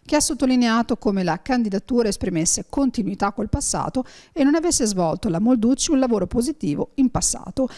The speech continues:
E al termine del dibattito la candidata è stata eletta presidente del Consiglio Comunale di Ravenna con venti voti favorevoli, undici contrari e due astenuti.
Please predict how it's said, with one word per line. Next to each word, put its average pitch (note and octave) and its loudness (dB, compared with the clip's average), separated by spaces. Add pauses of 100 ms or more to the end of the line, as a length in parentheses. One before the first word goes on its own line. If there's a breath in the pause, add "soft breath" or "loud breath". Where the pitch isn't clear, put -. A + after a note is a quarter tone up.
(200 loud breath)
E C#4 2
al A3+ 2
termine A#3 0
del F3 -2
dibattito G#3 -2
la F3 0
candidata A#3 2
è B3 0
stata G#3 -2
eletta F3+ 0
presidente A3 2
del E3 -2
Consiglio B3+ 0
Comunale G3+ 0
di F#3 -2
Ravenna G#3+ 2
con G3+ -2
venti B3 2
voti G3+ 0
favorevoli, G3+ 0
undici A3 0
contrari A3 0
e C4+ 0
due G3+ 2
astenuti. - -4